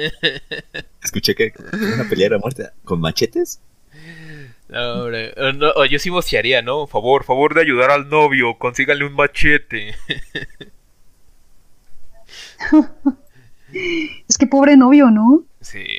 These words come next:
Speaker 1: la verdad. Así que, pues, yo creo que lo que podemos sacar de lección de esto es como que si te vas a casar, consíguete un machete, ¿no? No sabes cuándo el papá de alguna novia. <laughs>
Speaker 3: O cásate con alguien que el papá no tenga machete, o sea.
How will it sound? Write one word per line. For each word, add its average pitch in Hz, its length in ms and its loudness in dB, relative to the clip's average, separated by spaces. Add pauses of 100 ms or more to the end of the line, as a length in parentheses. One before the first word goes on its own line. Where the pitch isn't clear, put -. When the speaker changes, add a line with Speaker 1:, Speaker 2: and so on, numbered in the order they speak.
(520)
Speaker 1:
la 123 200 -2
verdad. 104 500 -4 (1000)
Así 123 200 -18
que, 156 180 -2
pues, - 480 -14
yo 160 100 -6
creo 180 160 -16
que 117 300 -2
lo 107 120 -12
que 107 80 -14
podemos 139 280 -10
sacar 117 260 -10
de 127 80 -10
lección 110 320 -14
de 113 60 -18
esto 123 180 -20
es 127 60 -20
como - 220 -20 (120)
que - 300 -20 (160)
si - 140 -8
te - 100 0
vas 165 120 0
a 196 60 -14
casar, 123 320 -4
consíguete 110 440 -12
un 107 80 -16
machete, - 440 -18
¿no? 87 180 -20 (480)
No 117 80 -12
sabes 123 220 -4
cuándo 123 180 -8
el 123 80 -14
papá 113 260 -10
de 127 80 -8
alguna 110 280 -12
novia. 107 460 -10
<laughs> - 80 -20
Speaker 3:
O 269 300 2 (140)
cásate 294 440 2
con 247 240 4
alguien 294 380 8 (680)
que 262 80 2
el 240 80 2
papá 247 280 0
no 254 160 2
tenga 220 220 2
machete, 220 640 2
o 190 40 -10
sea. 196 380 -6